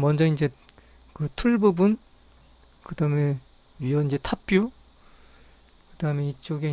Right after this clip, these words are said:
이제 레이어하고 뭐, 컬러 피커라든지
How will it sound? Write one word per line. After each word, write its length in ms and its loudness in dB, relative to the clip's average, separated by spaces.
이제 260 -6
레이어하고 1000 0
뭐, 320 -8
컬러 440 -2
피커라든지 960 -6